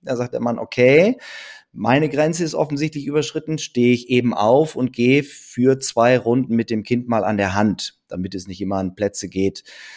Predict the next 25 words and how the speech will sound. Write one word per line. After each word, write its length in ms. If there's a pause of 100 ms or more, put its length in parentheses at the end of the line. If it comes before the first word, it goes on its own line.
(340)
ähm, 580 (140)
wo 140
es 60
vielleicht 280
nicht 160
sein 300
soll 260
oder 180
andere 280
Gäste 340
nicht 160
stört, 340
gehe 120
ich 120
einfach 220
mal 160
mit 160
dem 120
Kind 220
an 120
der 120
Hand 200
durch 140
die 120
Gänge 320